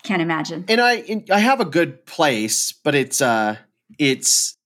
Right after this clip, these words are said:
Speaker 2: you just never know if somebody's gonna barge in. So it's like you have to lock the door.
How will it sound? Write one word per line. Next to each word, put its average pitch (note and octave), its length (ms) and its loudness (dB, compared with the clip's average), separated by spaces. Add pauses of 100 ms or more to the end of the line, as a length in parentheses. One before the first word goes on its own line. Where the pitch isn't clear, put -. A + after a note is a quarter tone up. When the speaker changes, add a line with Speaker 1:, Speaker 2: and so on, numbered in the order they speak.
(140)
Speaker 2:
you G3 160 2
just G#3 220 2
never A3+ 200 4
know D3 360 4
if B2+ 120 2
somebody's D3 320 2
gonna B2+ 180 2
barge A#2 520 0
in. G#2 220 -4
So - 160 -2
it's B2+ 80 0
like D3 160 0
you E3 80 4
have D#3 80 0
to D#3 80 -2
lock C3 380 -2
the A2+ 100 -4
door. F#2+ 420 -6